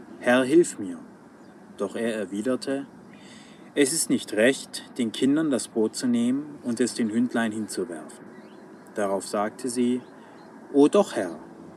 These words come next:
die Hündlein bekommen ja auch von den Brocken zu essen, die vom Tisch ihrer Herren fallen.“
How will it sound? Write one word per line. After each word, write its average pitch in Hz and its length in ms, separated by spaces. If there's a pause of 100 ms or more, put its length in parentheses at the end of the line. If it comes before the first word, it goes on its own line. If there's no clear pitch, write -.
(140)
die 127 120
Hündlein 139 440
bekommen 135 340
ja 127 220
auch 139 160
von 147 200
den 123 120
Brocken 123 400
zu - 160
essen, 143 420 (480)
die 120 80
vom 113 240
Tisch - 340
ihrer 127 200
Herren 123 340
fallen.“ - 380